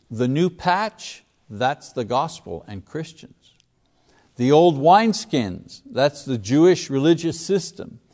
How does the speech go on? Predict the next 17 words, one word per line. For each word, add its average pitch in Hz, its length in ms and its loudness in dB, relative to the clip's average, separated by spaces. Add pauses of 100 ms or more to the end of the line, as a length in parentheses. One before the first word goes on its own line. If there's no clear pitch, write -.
(320)
And 131 180 -2
the 127 100 2
new 170 220 0
wine, 127 540 2
again, 107 600 -6
the 98 80 -8
gospel 110 760 -6 (400)
and 117 180 -12
Christianity. 123 1080 -8 (380)
The 135 160 0
old 202 500 8
cannot 165 440 0
accommodate 165 760 -2
the 147 80 -4
new 139 480 0 (180)
without 175 440 -8
damage. 208 720 -8